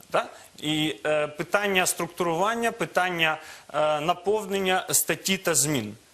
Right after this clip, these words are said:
І мені інколи здається, що особи, які пишуть ці закони, не, не досить розуміють, що має бути перед тим, як ти сідаєш писати закон. Та? Тобто замість того, щоб, е, реальні проблеми, е, усувати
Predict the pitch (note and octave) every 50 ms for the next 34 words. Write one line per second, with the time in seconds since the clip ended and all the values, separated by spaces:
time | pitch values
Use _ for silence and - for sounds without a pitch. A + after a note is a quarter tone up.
0 | - - - - D3 D#3 D#3 D#3 D3+ D#3 F3+ G#3 A#3 A#3+ A3 - F#3+ F#3 E3+ D#3+
1 | E3+ F#3 F#3 F3+ - E3+ D#3 - - - E3+ E3 E3 E3 E3 E3 - - G3 F#3
2 | D#3+ E3 E3 D#3+ D#3 D#3+ - D3+ - F3 D#3+ - - D3 C3+ - D#3 D3 C#3+ D#3
3 | D#3 - C4 C#4 B3+ G3+ D#3+ D3+ D3+ D3+ D#3 D3+ - D3 D#3 E3 D#3 C#3 G3+ G#3+
4 | A3+ - G#3 D#3 - E3 D#3+ C#3 - E3+ F#3 G#3 G#3+ G3 E3+ - - - - -
5 | - - - - - - G#3 G3 D#3+ C#3+ D#3 F3 E3 D#3+ D3+ C#3+ C#3+ E3+ B3 B3+
6 | - G3+ - E3 D#3+ D#3 - G3+ G3+ F#3+ E3+ - - D#3 D3 - - D3 D3 E3+
7 | G3 F#3 - - - D#3 - - E3 - D#3+ C#3+ D3 E3+ - - B2 - - -
8 | - - - - - B3+ C#4 C4+ G3 F3 - - F3 D#3+ C#3+ F#3+ G3 G3 F#3 -
9 | A3 G3+ F3 - - E3+ D3+ - - - - - - - D3+ D3+ D3+ D3+ C#3+ C3+
10 | - - - - - - - D#3 F3 F#3+ F#3 E3+ D#3 D3 C#3+ C#3 - E3 D#3+ D3
11 | D#3 D3+ C#3+ C#3 C3 B2+ B2+ B2+ - - - C#3 C#3 C#3 C#3 C#3 E3 - - F#3
12 | F3 E3+ F3 D3+ C3 - - - A#2+